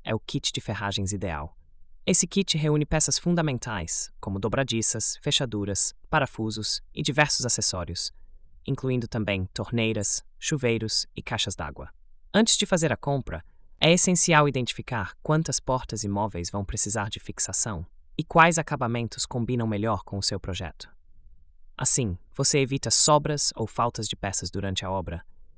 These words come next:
garantindo um trabalho mais eficiente e organizado. Aqui na Engel, oferecemos orientação técnica especializada e peças rigorosamente testadas para cada etapa do seu projeto.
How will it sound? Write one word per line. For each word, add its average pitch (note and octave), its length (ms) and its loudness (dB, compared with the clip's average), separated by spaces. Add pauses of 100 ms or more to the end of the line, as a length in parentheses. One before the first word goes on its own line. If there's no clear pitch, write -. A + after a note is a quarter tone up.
(200)
garantindo D3 540 2
um C#3+ 40 -4
trabalho A2+ 380 -2
mais B2+ 220 0
eficiente - 720 -4
e A2+ 100 -4
organizado. F#2+ 680 -6 (840)
Aqui - 240 2
na C#3 180 4
Engel, E2+ 400 -4 (160)
oferecemos C3+ 680 2
orientação A#2+ 580 0
técnica A#2 480 -6
especializada G#2+ 880 -2 (300)
e C3 80 -4
peças C#3 360 2
rigorosamente C#3 800 0
testadas G2+ 540 -2
para G#2 180 -6
cada C3 240 -4
etapa - 340 -6
do E2+ 120 -6
seu G2 160 -2
projeto. D#2+ 520 -10